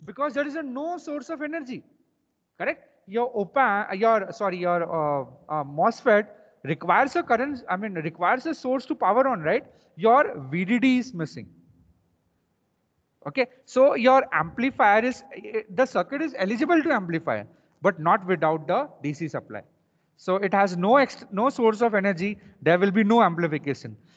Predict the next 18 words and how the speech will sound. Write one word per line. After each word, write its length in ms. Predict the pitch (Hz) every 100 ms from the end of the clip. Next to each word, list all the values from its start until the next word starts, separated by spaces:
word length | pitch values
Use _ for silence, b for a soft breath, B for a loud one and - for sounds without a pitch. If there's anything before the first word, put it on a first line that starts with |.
| b
So 160 | -
still 380 | 190 - 262 302
this 180 | 240 294
circuit 360 | 233 202 294 285
over 180 | 262 247
here, 200 | 214 220
which 200 | 208 214
you 80 |
see 240 | 202 262 262
on 120 | 233
your 140 | 214
screens, 480 | 180 233 226 196 - b b b 135
does 260 | 190 160
not 300 | 165 226 214
work 180 | 190 190
as 160 | 190 185
an 100 | 151
amplifier. 480 | 123 120 110 101